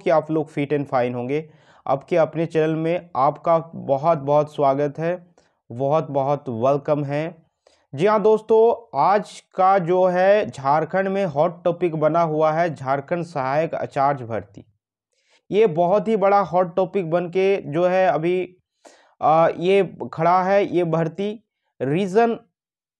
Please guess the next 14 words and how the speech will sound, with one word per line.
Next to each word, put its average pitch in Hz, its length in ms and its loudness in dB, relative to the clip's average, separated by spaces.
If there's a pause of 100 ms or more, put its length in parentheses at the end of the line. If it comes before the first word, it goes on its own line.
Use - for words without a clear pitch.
(240)
होना 208 380 0
भी 233 140 0
चाहिए 220 520 2 (220)
क्योंकि 202 520 -2
ये 190 160 4
नियुक्ति 202 460 -2
काफ़ी 170 400 0
वर्षों 175 420 0
बाद 170 260 2
निकली 185 380 -4
है 196 220 2
और 165 320 2
इसमें 196 340 -4 (360)
लाखों 165 680 2